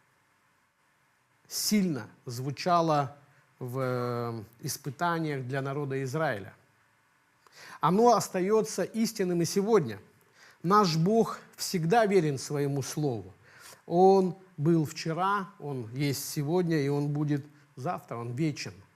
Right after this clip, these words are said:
Тем более, э, мы можем быть уверены в Его верности через Иисуса Христа, в котором все эти обетования, как сказал апостол Павел, «Да и аминь».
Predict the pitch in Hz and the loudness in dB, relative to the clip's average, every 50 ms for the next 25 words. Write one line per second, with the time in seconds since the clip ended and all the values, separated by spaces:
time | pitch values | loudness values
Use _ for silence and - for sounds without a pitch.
0 | _ _ _ _ _ _ _ _ _ _ - - - - _ - 214 202 202 185 | _ _ _ _ _ _ _ _ _ _ -20 -20 -20 -20 _ 2 4 4 6 6
1 | 202 226 233 233 190 156 131 110 - - - - - - - - - _ _ _ | 8 8 8 8 8 6 6 2 -2 -8 -16 -20 -20 -20 -20 -20 -20 _ _ _
2 | _ - 156 160 160 151 147 139 131 131 135 147 170 196 214 208 190 170 175 190 | _ -4 -2 0 0 0 0 0 0 0 2 4 6 6 6 6 4 6 4 4
3 | 175 160 170 151 143 147 175 180 151 - 147 143 147 185 185 170 170 156 147 147 | 4 4 4 2 4 4 2 2 2 0 0 4 6 8 8 8 6 4 2 0
4 | 139 131 135 151 151 151 170 185 170 151 131 143 165 156 127 113 110 101 - - | 0 0 0 2 4 4 4 4 4 4 2 0 0 0 0 -2 -8 -10 -12 -14
5 | - 107 - - 156 139 143 127 117 120 - - 127 123 120 - - 139 123 - | -16 -14 -8 -6 -4 -4 -4 -4 -6 -10 -10 -10 -8 -8 -8 -8 -10 -10 -8 -8
6 | 139 - - 135 135 - - - 175 131 95 - - _ _ _ _ _ _ _ | -8 -8 -6 -8 -8 -6 -6 -6 -6 -6 -8 -12 -18 _ _ _ _ _ _ _
7 | _ _ _ _ - - - 165 127 180 175 170 165 151 135 117 - - _ - | _ _ _ _ -12 -6 -4 -4 0 0 0 2 0 0 -2 -6 -10 -18 _ -20
8 | - - - - - - 196 190 165 139 123 - - - 139 - - 139 127 123 | -16 -12 -10 -8 -4 0 2 2 2 0 -2 -6 -8 -8 -8 -6 -6 -6 -6 -6
9 | 123 123 - 143 139 143 165 180 175 170 160 156 151 135 117 - _ _ _ _ | -8 -10 -8 -8 -4 -2 -2 -2 -2 -2 -2 -4 -4 -6 -8 -14 _ _ _ _
10 | _ _ _ _ _ _ _ - 143 123 - - 156 143 143 131 131 123 - 135 | _ _ _ _ _ _ _ -12 -12 -10 -6 -6 -4 -2 -2 -4 -4 -6 -8 -10
11 | 120 - 131 120 113 - 143 135 131 127 120 123 135 139 135 135 135 139 143 156 | -10 -10 -10 -12 -8 -6 -6 -6 -4 -6 -6 -4 -4 -4 -2 -2 -4 -4 -2 -2
12 | 170 156 120 101 | -2 -4 -4 -8